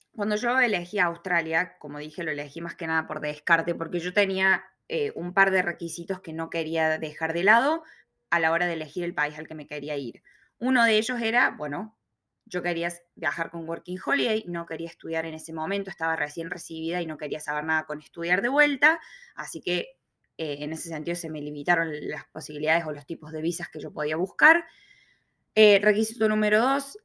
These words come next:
preferentemente un país de habla inglesa. Eh, no me ge-, no me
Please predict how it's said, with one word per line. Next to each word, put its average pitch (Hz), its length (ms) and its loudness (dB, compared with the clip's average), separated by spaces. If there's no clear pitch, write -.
preferentemente 185 640 2
un 180 60 -4
país 165 240 2
de 175 80 -2
habla 170 340 0
inglesa. 233 760 -2
Eh, 156 500 -2
no 180 240 0
me 196 120 -2
ge-, - 220 -14
no 170 160 -4
me 185 240 -6